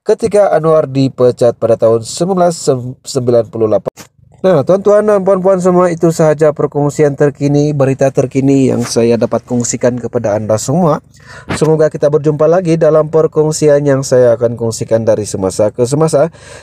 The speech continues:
Jadi jangan, uh, lupa untuk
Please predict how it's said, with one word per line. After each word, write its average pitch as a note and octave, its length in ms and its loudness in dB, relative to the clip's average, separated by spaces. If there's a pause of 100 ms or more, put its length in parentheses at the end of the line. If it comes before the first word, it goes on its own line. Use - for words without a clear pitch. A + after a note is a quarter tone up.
(120)
Jadi G#3 400 2
jangan, E3+ 640 0 (480)
uh, A#2 160 2
lupa D3+ 320 0
untuk D#3 400 -4